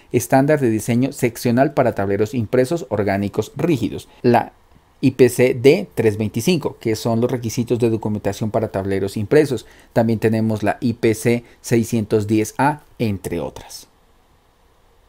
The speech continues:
Vamos a hacer un poquito de hincapié a la I P C veintidós veintiuno. En mi caso, lo que estoy haciendo es una especie de resumen muy, muy general acerca de las normas.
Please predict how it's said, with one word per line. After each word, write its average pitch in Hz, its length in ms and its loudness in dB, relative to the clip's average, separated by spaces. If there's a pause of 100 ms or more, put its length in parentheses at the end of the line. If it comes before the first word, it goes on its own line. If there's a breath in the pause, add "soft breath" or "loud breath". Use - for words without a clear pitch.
(880)
Vamos 247 240 2
a 269 40 2
hacer 185 160 2
un 180 80 0
poquito 151 340 2
de 143 80 6
hincapié 123 520 0
a 117 80 6
la 113 180 4
I 143 120 0
P 143 180 4
C 120 180 0
veintidós 101 580 0
veintiuno. 104 560 -4 (340 soft breath)
En 196 120 2
mi 202 80 2
caso, 117 320 0
lo 104 100 -2
que - 80 -8
estoy 110 180 2
haciendo 117 320 0
es 131 100 0
una 151 120 -2
especie 160 440 0
de 165 100 2
resumen 120 460 0
muy, 147 160 0
muy 147 180 4
general 127 540 2 (240 loud breath)
acerca 117 440 0
de 113 200 0
las 90 240 -4
normas. - 360 -2